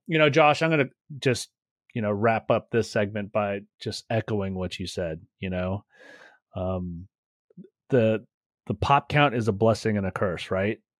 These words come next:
Because some of the numbers can get kinda wonky.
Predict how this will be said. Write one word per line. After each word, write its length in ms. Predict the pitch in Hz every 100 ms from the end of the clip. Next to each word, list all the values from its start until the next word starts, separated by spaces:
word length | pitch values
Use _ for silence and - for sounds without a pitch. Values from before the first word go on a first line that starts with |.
| _ _ -
Because 720 | 110 - 107 104 98 - - _ _ _ _
some 240 | - 131
of 60 | 135
the 80 |
numbers 360 | 127 127 127 120
can 160 | 123 107
get 200 | 104 -
kinda 180 | 117
wonky. 640 | 120 101 92 - 95 98